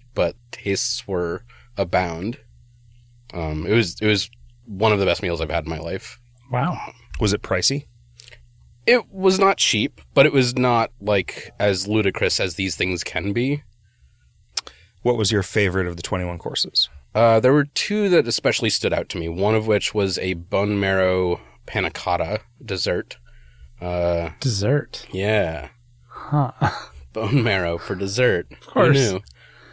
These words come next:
Speaker 1: Uh,
Speaker 2: You
Speaker 1: and
Speaker 2: use all the rest of the cow or whatever. <laughs>
Speaker 1: in, in all
Speaker 2: The
Speaker 1: the previous
Speaker 2: bison.
Speaker 1: courses.
Speaker 2: <laughs> Yeah.
Speaker 1: Yeah. Um, and the other thing was a, a duck dish that was served over, like,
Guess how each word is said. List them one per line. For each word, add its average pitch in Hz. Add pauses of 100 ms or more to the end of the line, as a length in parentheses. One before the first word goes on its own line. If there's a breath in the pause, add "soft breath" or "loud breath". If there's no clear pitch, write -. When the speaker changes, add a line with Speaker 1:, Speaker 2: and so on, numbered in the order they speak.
(280 soft breath)
Speaker 1:
Uh, 95
Speaker 2:
You 147
Speaker 1:
and 156
Speaker 2:
use 156
all 165
the 139
rest 139
of 131
the 117 (320)
cow 113 (220)
or 131
whatever. 120
<laughs> - (1900 loud breath)
Speaker 1:
in, 143
in 123
all 127
Speaker 2:
The 123
Speaker 1:
the -
previous 139
Speaker 2:
bison. 170
Speaker 1:
courses. 185
Speaker 2:
<laughs> -
Yeah. 135 (920 loud breath)
Speaker 1:
Yeah. 101
Um, 90 (380)
and 110
the 117
other 120
thing 113
was 101
a, 98 (280)
a 90
duck 110
dish 98
that 95
was 92
served 92
over, 92
like, 90